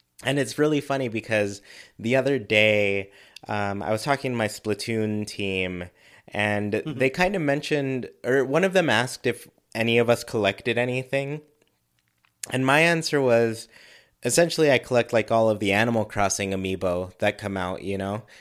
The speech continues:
Speaker 1: Um,
Speaker 2: Yes.
Speaker 1: I, I'm kind of off amiibo at the moment. Like, I told myself I wouldn't try and get, like, all of the new Smash Bros amiibo, 'cause I was like, "I already got all of the ones from the other <laughs> game," you know?
Speaker 2: Right.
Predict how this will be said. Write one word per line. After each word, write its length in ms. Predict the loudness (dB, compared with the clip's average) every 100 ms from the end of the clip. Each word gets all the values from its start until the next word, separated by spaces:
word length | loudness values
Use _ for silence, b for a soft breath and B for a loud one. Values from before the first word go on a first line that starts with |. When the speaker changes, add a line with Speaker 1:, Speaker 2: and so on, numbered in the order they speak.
| B -8
Speaker 1:
Um, 300 | -4 0 0
Speaker 2:
Yes. 340 | -2 -10 -18 B B B _ _
Speaker 1:
I, 200 | 2 2 2
I'm 180 | -2 -2
kind 320 | 0 2 2
of 120 | 4
off 240 | 4 4 0
amiibo 1000 | -2 0 0 2 4 4 4 2 -2 -4 -4
at 180 | -4 0
the 80 | 0
moment. 440 | 2 0 -2 -2
Like, 220 | -6 0
I 180 | 0 0 _ _ _
told 320 | -6 2 4 4
myself 420 | 0 0 -2 2
I 80 | 2
wouldn't 400 | 2 0 -4 -10 _ _ _ -20 _
try 240 | -4 0 2
and 160 | 2
get, 200 | 2 2
like, 160 | 0 0
all 180 | 0 0
of 120 | 0
the 80 | -2
new 320 | -2 -2 -2
Smash 420 | -4 -8 -8 -8
Bros 360 | -2 -2 0 -4
amiibo, 540 | -4 -2 0 0 0
'cause 200 | -4 -4
I 100 | -2
was 180 | -2 -4
like, 260 | -4 -4 B B B B
"I 100 | 4
already 180 | 4 4
got 260 | 2 4 4
all 220 | 2 0
of 140 | -2
the 80 | -4
ones 300 | -4 -4 -8
from 180 | -10 -8
the 120 | -6
other 180 | -4 -6
<laughs> 20 |
game," 600 | -6 -8 -8 -4 -4 -6 -8
you 180 | -6 -4
know? 220 | -4 -6
Speaker 2:
Right. 340 | -2 -2 -2